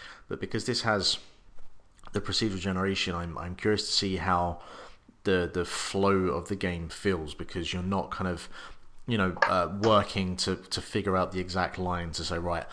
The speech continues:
I'm gonna hit that guy, then move here, then hit that guy, then move that, then hit that guy," and you kind of do a trial and error with, um, you know, figuring out your exact line. Because this has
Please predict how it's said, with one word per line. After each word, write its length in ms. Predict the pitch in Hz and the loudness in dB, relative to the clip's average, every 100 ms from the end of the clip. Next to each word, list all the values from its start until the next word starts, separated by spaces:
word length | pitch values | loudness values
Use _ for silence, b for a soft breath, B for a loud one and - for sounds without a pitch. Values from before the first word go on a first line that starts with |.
| B B | B B
I'm 120 | - 95 | -4 -2
gonna 100 | 87 | -2
hit 240 | 98 90 | -4 2
that 240 | 110 104 | 4 4
guy, 220 | - 90 82 | 2 0 0
then 160 | 85 | -2
move 240 | 87 87 - | -4 -4 0
here, 240 | 107 90 | 0 2
then 140 | 85 | -2
hit 200 | 80 92 | -2 -2
that 220 | 101 98 - | 0 0 0
guy, 160 | 87 | -4
then 100 | 87 | -4
move 160 | 90 87 | -4 0
that, 320 | 104 92 - - | 0 0 -6 -8
then 160 | 92 | -6
hit 140 | 92 101 | -2 0
that 180 | 101 95 | 0 0
guy," 160 | 87 | -2
and 80 | 87 | -4
you 80 | 85 | -4
kind 160 | 101 | -2
of 100 | 87 B B B - | -2 B B B 0
do 100 | 101 | 2
a 20 | |
trial 360 | - - 98 92 | 4 6 6 4
and 100 | 95 | 2
error 340 | 98 90 82 - | 2 2 0 -2
with, 400 | 92 80 - - | -6 -6 -10 -8
um, 480 | 85 85 82 80 78 - | -4 -2 -4 -6 -10 -6
you 80 | 98 | -4
know, 100 | 87 | -2
figuring 320 | - 98 90 | 0 0 0
out 140 | 87 | -2
your 80 | 87 | -4
exact 340 | 92 92 82 98 | -4 -2 -2 0
line. 360 | 98 85 78 | 0 0 -4
Because 400 | 80 - 101 92 | -6 -2 -2 0
this 160 | 95 - | 0 0
has 440 | 92 87 - - | 0 -2 -2 -6